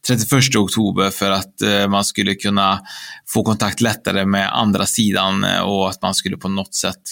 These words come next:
kunna få dem att gå bland oss och att, eh, det är därför vi klär ut oss, för att vi skulle kunna, eh, ja,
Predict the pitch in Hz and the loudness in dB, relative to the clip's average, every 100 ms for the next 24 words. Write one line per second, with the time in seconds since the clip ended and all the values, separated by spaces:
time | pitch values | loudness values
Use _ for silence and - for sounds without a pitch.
0 | - 98 90 90 82 - 95 87 82 87 | -10 -6 -2 0 -2 -4 -4 -2 -2 -4
1 | 101 - 95 90 92 101 90 90 85 - | -6 -4 -2 -2 -2 -2 -2 -2 -6 -4
2 | - 87 - 92 - 98 95 95 98 107 | -6 -8 -8 -8 -6 -4 -2 -2 -2 -2
3 | 101 98 - 101 98 107 95 92 - 95 | -2 -2 -2 -2 -2 -2 -2 -4 -6 -6
4 | - 95 92 - 95 92 90 90 92 - | -4 -2 -2 -2 -2 -4 -2 -2 -2 -4
5 | - - - - - - 135 127 _ - | -8 -8 -10 -4 -4 -4 -8 -16 _ -20
6 | 92 - 98 82 - _ - | -20 -20 -20 -20 -20 _ -2